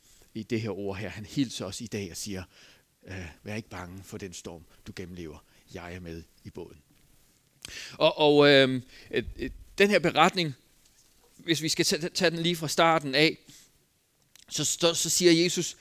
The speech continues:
"Vi skal over på den anden side," siger, "Lad os komme afsted." Og, øhm, så når de kommer afsted, så er der sådan, for, og det kan man, det kan man spinde en ende på, øh, ikke også? Men, men, men der bliver brugt nogle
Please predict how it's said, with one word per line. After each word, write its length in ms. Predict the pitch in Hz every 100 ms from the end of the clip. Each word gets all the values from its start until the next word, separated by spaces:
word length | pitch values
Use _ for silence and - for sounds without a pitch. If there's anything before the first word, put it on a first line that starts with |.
| _ _ _ _ _ _
"Vi 100 | 151
skal 160 | 180 -
over 140 | 170
på 100 | 156
den 80 | 156
anden 160 | 147 151
side," 300 | - 143 135 - _
siger, 220 | - 131 104 - _ _ _
"Lad 140 | - 151
os 120 | -
komme 240 | 160 151
afsted." 300 | 143 - 143 127 - _ - - - -
Og, 340 | 143 147 147 139
øhm, 180 | 139 - _ _
så 280 | - - 214
når 100 | 220
de 100 | 196
kommer 260 | - 190 185
afsted, 380 | 151 - 202 208 - - -
så 160 | - 196
er 160 | 185 180
der 80 |
sådan, 260 | 196 202 175
for, 200 | 180 170
og 140 | 160 156
det 120 | 190
kan 80 | 180
man, 400 | 156 139 123 123
det 120 | 160
kan 120 | - 156
man 160 | 147
spinde 400 | - - 151 160
en 120 | 156
ende 260 | 139 156 196
på, 340 | 170 170 165 143
øh, 200 | 135 127
ikke 160 | 143 147
også? 140 | 156
Men, 120 | 156 135 - -
men, 160 | 160 180
men 140 | 170
der 100 | 175
bliver 280 | - 185 214
brugt 340 | 160 214 220
nogle 200 | 202 180